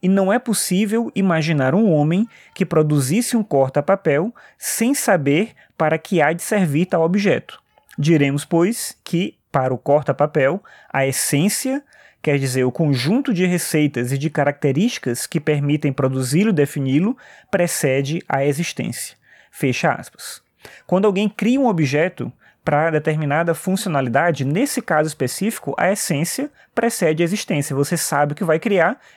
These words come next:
e aí então você executa aquilo que você deseja.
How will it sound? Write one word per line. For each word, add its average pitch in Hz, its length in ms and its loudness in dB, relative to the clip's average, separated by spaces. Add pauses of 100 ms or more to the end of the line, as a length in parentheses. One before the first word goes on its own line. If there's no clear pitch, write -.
e 330 80 -2
aí 190 80 2
então 202 200 -2
você 165 280 -2
executa 160 500 0
aquilo 151 260 -2
que 160 120 -6
você 151 260 -4
deseja. 143 480 0